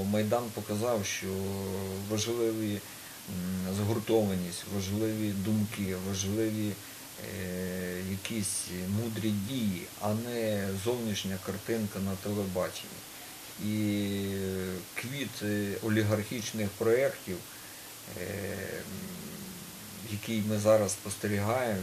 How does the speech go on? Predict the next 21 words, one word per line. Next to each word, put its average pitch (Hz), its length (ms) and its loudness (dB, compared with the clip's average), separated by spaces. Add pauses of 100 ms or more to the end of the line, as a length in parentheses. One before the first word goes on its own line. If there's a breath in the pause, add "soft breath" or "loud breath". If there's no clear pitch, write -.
(140)
він, 104 280 2
е, 101 360 -2 (200)
просто 110 580 0 (100)
дратує. 110 600 0 (360)
Хочеться 101 400 -4
сказати: 104 540 2 (200)
«Отямтесь, 104 560 0 (100)
куди 101 200 -2
ви 101 160 0
лізете, 104 420 -4 (120)
який 107 300 -4 (100)
Фірташ, 120 500 -4
який 110 260 -4
Коломойський, 113 760 -2 (120)
і - 100 -6
що 127 200 0 (120)
це 120 60 -4
має 117 440 2 (580 loud breath)
спільного 120 520 -2
з 98 80 0
народовладдям?» 110 880 4